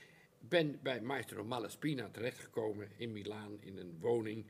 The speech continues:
En ik zat daar aan de keukentafel. En op een gegeven moment gaat de keukendeur open. En er komt een gigantische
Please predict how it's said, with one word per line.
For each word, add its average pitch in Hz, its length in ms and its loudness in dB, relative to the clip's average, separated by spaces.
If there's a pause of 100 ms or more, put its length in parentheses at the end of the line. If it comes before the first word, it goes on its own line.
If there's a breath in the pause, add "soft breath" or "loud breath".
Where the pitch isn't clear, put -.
(600 loud breath)
En 135 160 0
ik 117 80 -2
zat - 220 0
daar - 140 -6
aan 107 120 -2
de 95 100 -6
keukentafel. - 800 6
En 139 160 -4
op 98 60 -8
een - 60 -14
gegeven - 240 -10
moment - 140 -12
gaat 101 180 -8
de - 60 -16
keukendeur 107 500 0
open. - 320 -4
En - 60 -12
er - 120 -12
komt - 220 -8
een - 100 -10
gigantische 139 1000 0